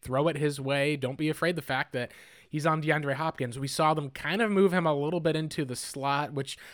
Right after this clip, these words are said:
diagnosed a little bit easier to see, hey, is this man coverage where Jalen Ramsey follows him, or is he playing a zone? Because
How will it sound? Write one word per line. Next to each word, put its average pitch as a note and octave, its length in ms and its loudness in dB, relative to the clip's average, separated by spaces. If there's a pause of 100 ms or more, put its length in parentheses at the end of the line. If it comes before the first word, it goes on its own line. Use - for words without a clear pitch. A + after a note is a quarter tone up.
(220)
diagnosed D3 500 2
a B2+ 60 -2
little D#3+ 280 0
bit D#3 180 4
easier D3 340 -2
to C3+ 80 0
see, B2+ 140 -6
hey, D#3 160 2
is B2+ 120 -2
this C3+ 280 -6
man C3 440 -4
coverage D#3 340 2
where D3 60 -2
Jalen D3+ 300 -2
Ramsey D3+ 260 0
follows D3+ 300 -2
him, D#3+ 100 -4
or C#3 160 2
is D3+ 120 -2
he D#3+ 80 -6 (140)
playing D3+ 380 -2
a D#3+ 80 -2
zone? C#3 360 -4
Because A#2+ 380 -6